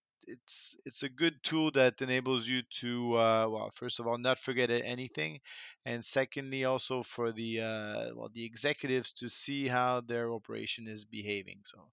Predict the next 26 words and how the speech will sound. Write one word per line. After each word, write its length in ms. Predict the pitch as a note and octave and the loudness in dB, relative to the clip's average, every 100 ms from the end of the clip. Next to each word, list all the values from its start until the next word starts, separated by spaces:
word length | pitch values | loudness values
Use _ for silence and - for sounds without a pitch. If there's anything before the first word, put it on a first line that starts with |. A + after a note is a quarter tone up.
| _ | _
because 300 | - - A#2+ | -10 -6 -4
it's 200 | C#3 B2+ | -4 -4
good 220 | - D#3+ - | -2 -2 0
to 80 | B2+ | 0
have 240 | B2 - | 0 -2
K 140 | B2+ | -8
P 200 | A#2 B2 | -8 -2
Is, 400 | B2 B2+ D3+ D3 - - - - - | 0 2 0 -4 -6 -14 -18 -20 -8
but 80 | B2 | 2
there's 320 | C3 C3 A#2+ | 4 4 0
more 260 | C#3+ C#3 C3+ | 0 2 2
to 160 | - | 2
that 200 | A#2+ A#2+ A2+ | 4 4 2
than 140 | A#2 G#2+ | -10 -10
just 260 | - - | -8 -8
K 160 | - A2+ | -8 -12
P 140 | - A2+ | -10 -6
Is, 340 | A2 A#2 A2 | -4 -4 -6
and, 240 | A2 G#2 G#2 | -8 -10 -10
uh, 140 | G2+ - - - _ A#2 | -10 -12 -20 -20 _ -12
and 120 | A#2 | -8
the 100 | A2+ | -4
pulse 400 | - C3+ C3+ - | 6 6 6 2
coming 360 | C3 B2 A#2+ | -2 -2 -4
from 280 | A#2 A#2 A2 | -6 -10 -6
that 200 | A2+ A2+ | -4 -4